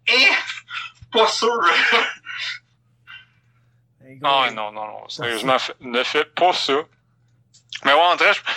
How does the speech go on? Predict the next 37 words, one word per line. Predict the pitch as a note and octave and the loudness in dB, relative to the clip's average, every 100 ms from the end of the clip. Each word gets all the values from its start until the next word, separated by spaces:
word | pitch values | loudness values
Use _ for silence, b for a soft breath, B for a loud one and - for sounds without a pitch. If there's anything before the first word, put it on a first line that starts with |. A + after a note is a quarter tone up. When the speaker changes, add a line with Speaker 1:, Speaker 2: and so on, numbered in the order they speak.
| B | B
Speaker 3:
je | - | 0
pense | E3+ F#3+ | 2 2
que | - D3 | 2 2
j'assume | B2+ A#2 - D#3+ C#3+ | 2 0 -2 -4 -4
que | - | -4
les | A#2+ A#2+ | -2 -2
Leafs | B2 C#3+ | -4 -4
sont | - | -2
en | A#2+ | 0
série | A2+ C3 B2 | 0 -2 -4
juste | C3+ C3+ - | -4 -4 -4
parce | B2+ | -6
que | - | -4
j'ai | A2+ A2 | -6 -6
vu | A#2 | -4
un | B2+ | -6
tweet | - B2+ C3 | -6 -8 -2
un | A2+ | 0
matin | G#2+ - B2+ | 0 -2 -4
que | B2+ | -4
je | G#2 | -2
viens | A2+ | -2
de | A2+ | -2
retrouver | - - A#2+ | -4 -2 -2
qui | A#2 A2+ | -2 -6
est | G2 | -4
que | A2+ - B B B | -4 -4 B B B
sous | - - G3+ | -4 0 2
Babcock, | F3 D#3 - E3+ F3 D3+ | 4 4 4 2 2 0
les | C3 | -2
Leafs | C3 D#3+ - | 0 -2 -2
étaient | C3 - C3+ C#3 | -4 0 0 0
pour | C#3 C3+ | 0 0
le | B2+ | 0
pourcentage | C#3+ C3+ D3+ B2+ C#3+ D3 C3 | 0 0 2 4 4 4 2
de | B2+ | -2
points | - A#2+ B2 C3+ | -2 0 0 0